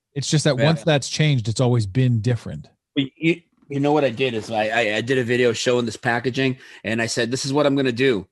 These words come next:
Speaker 2: because you guys do know this is this exact packaging with the new reality spelling on it out there. I've even told you that somebody went and bought it, and I showed you guys images. I'm gonna show you guys the barcode and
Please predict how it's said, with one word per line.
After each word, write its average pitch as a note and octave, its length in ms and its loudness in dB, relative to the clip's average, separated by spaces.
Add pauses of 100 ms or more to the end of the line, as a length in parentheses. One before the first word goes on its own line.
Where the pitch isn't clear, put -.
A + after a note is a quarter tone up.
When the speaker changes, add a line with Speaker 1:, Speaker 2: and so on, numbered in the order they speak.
Speaker 2:
because A#2 460 -4
you B2 100 -6
guys A#2+ 280 0
do C3+ 120 0
know B2+ 160 2
this A2 220 -4
is A2+ 60 -8
this A2 200 -10
exact A#2 480 -2
packaging G#2+ 520 -4
with G2 100 -6
the - 80 -10
new B2+ 160 2
reality G2 500 -4
spelling F#2+ 400 -6
on G2+ 160 -4
it G2 120 -4
out E3 160 0
there. F2 140 -6
I've F#2+ 120 -4
even G2 260 -6 (220)
told G#2 300 -4
you G#2+ 80 -2
that G#2 120 -4
somebody A2 280 0
went A2+ 140 -4
and A2 100 -4
bought A2+ 180 2
it, B2+ 100 -2
and G#2 80 -4
I A2 60 -2
showed A#2 260 -2
you A#2+ 80 -4
guys A#2+ 280 0
images. C3 420 -2 (440)
I'm A#2 120 0
gonna C3 140 2
show B2+ 140 0
you A#2+ 120 2
guys A#2 280 0
the A2+ 60 -4
barcode C3+ 760 2 (280)
and A2 140 -4